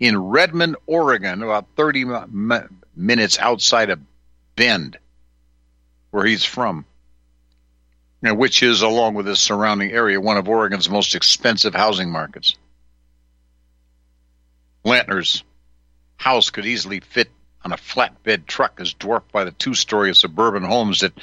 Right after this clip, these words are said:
prevail on the blocks around him. But in fact, there's even smaller homes in his subdivision.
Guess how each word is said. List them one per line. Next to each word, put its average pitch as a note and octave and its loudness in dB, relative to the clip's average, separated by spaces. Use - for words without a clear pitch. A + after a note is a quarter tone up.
prevail A2 4
on G2+ 0
the F#2+ -4
blocks F#2+ -2
around G#2 -4
him. E2 -18
But F#2 -8
in F2 -4
fact, - -2
there's F#2 -4
even F2+ -6
smaller G#2+ 0
homes E2+ 0
in D#2+ -8
his E2 2
subdivision. D#2+ 0